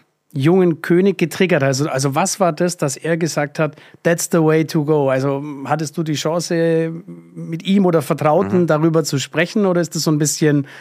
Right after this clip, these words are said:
Speaker 1: vertraulich?
Speaker 2: Also, es ist vertraulich, ja. Wir haben mit, mit, mit, mit, mit Leuten darüber gesprochen, die sich da sehr gut auskennen, die auch wissen, was den, was den König getriggert hat.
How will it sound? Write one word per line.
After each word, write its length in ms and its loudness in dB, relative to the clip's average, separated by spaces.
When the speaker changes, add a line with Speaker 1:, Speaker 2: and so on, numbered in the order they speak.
Speaker 1:
vertraulich? 720 0
Speaker 2:
Also, 240 -2
es 140 -6
ist 120 -2
vertraulich, 540 0
ja. 320 -2
Wir 180 0
haben 280 2
mit, 160 -2
mit, 260 -2
mit, 380 -6
mit, 380 -8
mit 220 -6
Leuten 260 2
darüber 220 0
gesprochen, 420 -2
die 80 -4
sich 160 -10
da 100 -6
sehr 160 0
gut 140 -2
auskennen, 440 -2
die 120 -4
auch 100 -6
wissen, 280 -4
was 120 -2
den, 220 -6
was 120 -4
den 140 -8
König 300 -6
getriggert 480 -4
hat. 140 -2